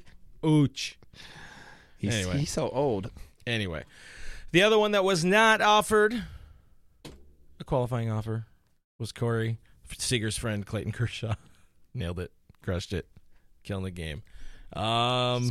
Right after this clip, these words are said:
Speaker 2: perfect.
Speaker 1: I'm
Speaker 2: Perfect.
Speaker 1: imagining you have some sort of takes on.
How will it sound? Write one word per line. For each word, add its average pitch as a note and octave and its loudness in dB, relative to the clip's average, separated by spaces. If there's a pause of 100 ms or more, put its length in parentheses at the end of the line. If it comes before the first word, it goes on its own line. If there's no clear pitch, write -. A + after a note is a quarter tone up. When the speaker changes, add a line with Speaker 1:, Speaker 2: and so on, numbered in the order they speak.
(120)
Speaker 2:
perfect. - -8
Speaker 1:
I'm E3+ 4
Speaker 2:
Perfect. D3 4
Speaker 1:
imagining B2 4
you A2+ 0
have F#2+ -4
some B2+ 0
sort A2+ -4
of G#2 -2
takes G2 -6
on. F#2+ -6